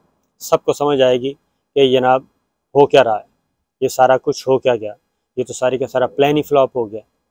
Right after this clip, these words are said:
तो ये भी एक काम होगा, क्योंकि, अ, कुछ ऐसे इमरान खान साहब कार्ड्स खेलेंगे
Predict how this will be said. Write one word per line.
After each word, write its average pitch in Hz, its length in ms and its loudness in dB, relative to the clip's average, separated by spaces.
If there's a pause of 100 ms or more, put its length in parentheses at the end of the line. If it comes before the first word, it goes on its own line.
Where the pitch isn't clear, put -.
(420)
तो 123 340 -2 (120)
ये 143 180 4
भी 131 220 -2 (460)
एक 135 160 -2
काम 131 280 -2 (340)
होगा, 127 340 6 (1160)
क्योंकि, 147 240 4
अ, 147 100 6 (1700)
कुछ - 220 0
ऐसे 143 420 2 (260)
इमरान 131 280 -2
खान 131 220 -6
साहब 120 220 -2
कार्ड्स - 580 -4
खेलेंगे 131 480 -4